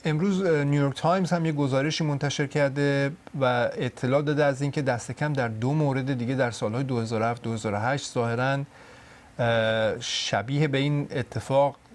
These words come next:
اه، نزدیک بوده که بیفته و حتی یک مورد، اینطور که گزارش، اه، نیویورک تایمز گزارش می‌کنه، موشکی از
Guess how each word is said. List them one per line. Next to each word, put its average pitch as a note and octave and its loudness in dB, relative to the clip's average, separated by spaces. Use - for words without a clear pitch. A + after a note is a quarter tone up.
اه، A#2 -2
نزدیک A#2 -2
بوده C#3 -2
که C3+ -4
بیفته C3+ 0
و C3 2
حتی B2+ 0
یک C3 0
مورد، C3+ 0
اینطور B2+ -4
که B2 -6
گزارش، A#2 -4
اه، A2+ 0
نیویورک A#2 -2
تایمز A#2 -2
گزارش A2+ -4
می‌کنه، C3 -2
موشکی C3 0
از B2+ -2